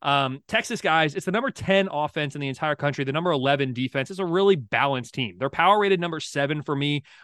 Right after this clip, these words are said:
overall. Texas right now, uh, in my most deserving rankings, number six.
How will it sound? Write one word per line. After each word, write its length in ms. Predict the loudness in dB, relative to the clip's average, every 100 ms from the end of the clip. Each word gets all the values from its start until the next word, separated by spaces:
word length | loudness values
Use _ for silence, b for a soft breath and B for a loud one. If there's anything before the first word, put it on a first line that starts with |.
| 0
overall. 580 | 2 6 6 6 4 0 b b
Texas 360 | -2 -2 -2 -2
right 200 | -2 0
now, 360 | 0 2 2 0
uh, 220 | -2 -2
in 120 | -2
my 100 | 0
most 220 | 0 0
deserving 340 | -2 -4 -2 0
rankings, 340 | -2 -2 -4
number 240 | -2 -2 -4
six. 460 | -4 -4 -4 -8